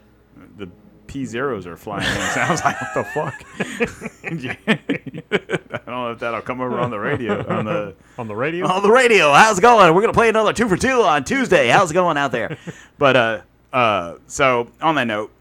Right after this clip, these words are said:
Speaker 1: we're gonna call it a day. We're
Speaker 2: Okay.
Speaker 1: gonna put a lid on the day.
Speaker 2: Put a lid on it.
Speaker 1: And, uh, we're gonna be back Sunday. Sunday.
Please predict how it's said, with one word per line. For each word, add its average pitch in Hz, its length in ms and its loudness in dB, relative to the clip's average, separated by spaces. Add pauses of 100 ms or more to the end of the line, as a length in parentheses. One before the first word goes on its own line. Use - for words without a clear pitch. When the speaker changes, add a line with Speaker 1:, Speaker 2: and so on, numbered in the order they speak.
Speaker 1:
we're 135 160 -6
gonna 127 180 -4
call 117 300 -2
it 117 80 -4
a 127 60 -4
day. 90 300 -4 (160)
We're 117 60 -8
Speaker 2:
Okay. 123 100 -4
Speaker 1:
gonna 214 140 0
put - 200 -4
a 214 60 2
lid 180 240 6
on 135 120 2
the 107 80 -4
day. 95 360 -6 (140)
Speaker 2:
Put 143 100 -12
a 175 60 -14
lid 202 180 -10
on 185 180 -8
it. - 60 -18 (280)
Speaker 1:
And, 120 380 0
uh, 110 360 2 (720)
we're 147 160 2
gonna 156 120 0
be 143 100 -4
back 131 260 -2
Sunday. 104 680 -4
Sunday. 123 1080 -2